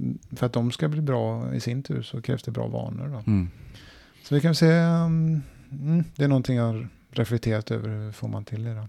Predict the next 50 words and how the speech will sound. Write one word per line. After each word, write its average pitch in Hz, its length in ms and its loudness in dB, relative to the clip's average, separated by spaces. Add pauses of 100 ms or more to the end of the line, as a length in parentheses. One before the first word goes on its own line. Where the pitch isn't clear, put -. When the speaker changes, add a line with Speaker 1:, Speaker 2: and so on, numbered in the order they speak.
(140)
Speaker 2:
Ja, 101 160 6
just 104 140 6
det. - 200 4
Ja, 98 80 6
för 120 120 8
att 117 80 6
det 120 60 10
har, 113 140 8
det 120 100 6
har 113 120 8
varit, 123 240 6
det 113 80 6
har 110 60 10
ju 117 60 8
varit 113 120 4
mycket 127 340 0
nu, 123 100 4
vi 101 60 6
har 101 100 6
ju 117 80 4
pratat 110 280 2
mycket 101 240 -2
beteende 92 480 2
och 95 60 4
vi - 20 2
har 95 40 4
också - 180 -2
pratat 92 280 0
om 92 100 2
vanor. 95 400 6 (260)
Och - 320 -2
det 101 140 8
finns 92 340 4
ju, 113 300 4 (140)
liksom, - 380 0
några 107 120 6
exempel, 98 520 2
till 98 160 -2
exempel 95 520 0
hos, - 400 -4
hos 98 220 -6
oss, - 380 -2
jag 101 240 -2
kanske 101 280 0
har 98 40 2
nämnt 98 160 2
det 87 60 -2
tidigare, 92 440 2
men 101 160 0
att 95 160 -2